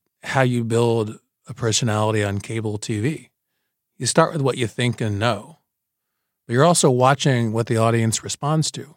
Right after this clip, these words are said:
And in the case of Fox, you are seeing a minute-by-minute analysis of the ratings, right? You're seeing down to the minute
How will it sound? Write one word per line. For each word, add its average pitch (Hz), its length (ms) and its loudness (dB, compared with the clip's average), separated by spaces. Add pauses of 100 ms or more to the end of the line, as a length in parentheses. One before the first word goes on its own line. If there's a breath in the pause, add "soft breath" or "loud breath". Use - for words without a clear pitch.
And 135 80 -6
in 120 60 0
the 117 80 0
case 135 280 2
of 107 80 -6
Fox, - 580 -2 (680)
you 139 180 4
are 139 100 8
seeing 123 720 0
a 107 100 -6
minute-by-minute 117 920 2
analysis 101 680 -4
of 107 180 -8
the 104 100 -6
ratings, 101 640 -6 (1080)
right? 101 240 -4 (160)
You're 110 120 -6
seeing 127 560 2 (300)
down 143 240 4
to 170 80 4
the 135 100 0
minute 113 400 2